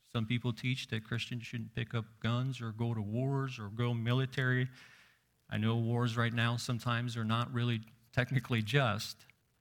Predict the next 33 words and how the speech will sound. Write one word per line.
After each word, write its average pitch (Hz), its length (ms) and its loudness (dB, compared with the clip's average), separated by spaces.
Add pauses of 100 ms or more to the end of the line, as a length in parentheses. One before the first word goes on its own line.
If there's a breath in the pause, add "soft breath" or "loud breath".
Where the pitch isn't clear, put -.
(680)
So - 180 -2
I 107 120 2
want 113 180 2
to 110 140 0 (120)
refer 120 280 0
to 117 180 -2
the 110 300 0
just - 440 2
war. 98 320 -8 (840)
We 113 100 4
see 123 280 2
that 120 280 4 (280)
through 113 260 -2 (320)
times 123 380 4
in 113 200 0
where 110 340 2
Israel 127 440 4
goes 127 320 2
to 131 100 -2
war 127 420 2
and 110 300 0 (200)
God 113 320 4
used 113 340 -2
Babylon 117 680 4
as 107 180 0
his 110 280 -2 (560 soft breath)
iron 117 400 4
fist - 520 -2
to 110 120 2
smash 110 480 0
the 120 160 0
Israelites 123 760 0
too 135 360 0